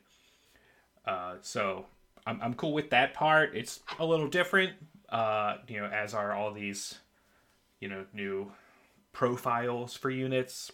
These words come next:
but, you know, each unit's got more health, which is kinda fun. Uh, and they're throwing a lot more dice, so, I mean, it looks interesting. I, I don't know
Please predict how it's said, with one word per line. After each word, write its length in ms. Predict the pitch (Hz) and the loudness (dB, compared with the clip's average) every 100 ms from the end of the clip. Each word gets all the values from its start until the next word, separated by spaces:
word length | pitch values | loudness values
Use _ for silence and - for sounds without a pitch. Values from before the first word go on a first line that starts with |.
| - | -10
but, 200 | 98 101 | -10 -6
you 60 | |
know, 180 | 98 95 - - - _ - | -6 -6 -10 -20 -20 _ -6
each 420 | 117 - - - _ _ _ _ _ _ | -6 -4 -10 -12 _ _ _ _ _ _
unit's 320 | 120 107 104 - | -12 -8 -8 -6
got 260 | 101 98 _ _ _ _ _ _ _ _ - | -6 -6 _ _ _ _ _ _ _ _ -10
more 260 | 107 104 | -6 -4
health, 420 | 95 110 131 - - _ | 0 0 0 -8 -20 _
which 160 | 117 | -8
is 100 | 117 | -8
kinda 240 | - 117 120 | -4 -4 -4
fun. 260 | 139 135 - - - _ - _ - | -4 -4 -6 -20 -20 _ -20 _ -8
Uh, 140 | 92 101 | -4 -4
and 120 | 101 | -4
they're 80 | 98 | -2
throwing 300 | 131 110 107 | 0 2 2
a 60 | |
lot 200 | 117 113 | 4 2
more 160 | 110 107 | 2 -4
dice, 520 | 107 110 139 - - | -2 -2 -2 -6 -14
so, 360 | - - 104 98 - _ _ _ _ - _ - - - _ _ | -10 -2 0 -2 -8 _ _ _ _ -20 _ -20 -20 -20 _ _
I 60 | - | -4
mean, 280 | 135 127 120 _ - | -2 -4 -6 _ -10
it 140 | 147 | -2
looks 200 | 226 233 | -2 2
interesting. 600 | 131 196 220 202 196 240 - _ - | 0 4 2 4 0 -2 -8 _ -20
I, 160 | - 117 117 | -8 -6 -4
I 60 | |
don't 240 | 117 117 113 | -4 -4 -2
know 360 | 110 107 107 | -2 -2 -4